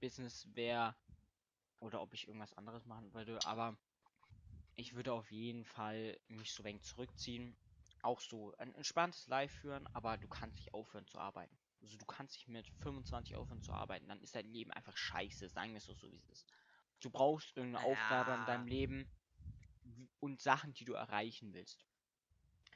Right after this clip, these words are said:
Speaker 1: Ich meine, ich würd dann an seiner Stelle halt so versuchen, ich meine, er hat extrem viel Geld, aber mehr Geld geht immer. Dann würd ich halt so schauen, dass ich mein Geld irgendwie in Immobilien investiere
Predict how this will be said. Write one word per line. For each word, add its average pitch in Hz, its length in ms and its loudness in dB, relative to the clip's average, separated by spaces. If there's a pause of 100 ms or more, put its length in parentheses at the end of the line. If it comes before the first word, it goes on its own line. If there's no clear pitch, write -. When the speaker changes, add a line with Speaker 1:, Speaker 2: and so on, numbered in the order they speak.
(220)
Speaker 1:
Ich - 140 -4
meine, 156 220 8
ich 160 220 -6
würd 156 160 0
dann 135 160 0
an 120 140 -4
seiner 135 320 0
Stelle 127 280 0
halt 120 140 0
so 123 100 -10
versuchen, 135 580 -8 (840)
ich 117 140 -8
meine, 123 420 0 (320)
er 120 80 0
hat 127 120 2
extrem 131 520 -4
viel 117 220 -8
Geld, 120 340 0 (180)
aber 139 280 0 (480)
mehr 233 260 2
Geld 254 340 2
geht 247 160 -2
immer. 220 300 0 (600)
Dann 151 180 0
würd 202 100 2
ich 208 100 -6
halt 196 160 4
so 165 140 -10
schauen, 165 300 2
dass 156 120 -2
ich - 80 -8
mein 123 140 -2
Geld 131 240 4
irgendwie 120 340 -6
in - 220 -12
Immobilien 131 760 -4
investiere 139 720 0